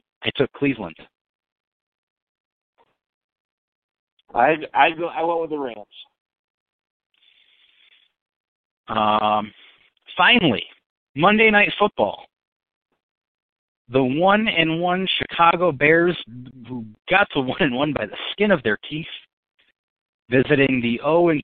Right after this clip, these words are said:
Speaker 1: two Washington Redskins. The Bears are a three and a half road, three and a half point road favorite.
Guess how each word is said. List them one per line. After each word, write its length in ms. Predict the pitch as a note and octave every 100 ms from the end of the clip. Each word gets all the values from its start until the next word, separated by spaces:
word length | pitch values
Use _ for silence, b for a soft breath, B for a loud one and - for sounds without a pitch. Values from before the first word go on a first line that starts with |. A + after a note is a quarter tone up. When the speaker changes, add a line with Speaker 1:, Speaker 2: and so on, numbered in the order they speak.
| -
Speaker 1:
two 440 | C#3 C3 B2+ B2 B2 _ _ _ _
Washington 640 | A2 B2+ C3 D3 C3 C#3+ A2+
Redskins. 600 | G#2 G#2+ - A2+ G#2+ G2
The 80 | G#2
Bears 340 | - G#2 G#2+ G#2
are 140 | F#2+
a 60 | E2 - -
three 220 | A2 C3+
and 80 | C3
a 40 |
half 260 | A#2 C3 A#2+ -
road, 280 | A2+ A2+ A2 _ _ _ _ _ _ _ _
three 120 | E3+ F3+
and 60 |
a 40 | E3+
half 100 | - -
point 260 | G3+ D3 - - _ -
road 280 | A2+ C3 A#2 -
favorite. 440 | B2+ G2+ F2 E2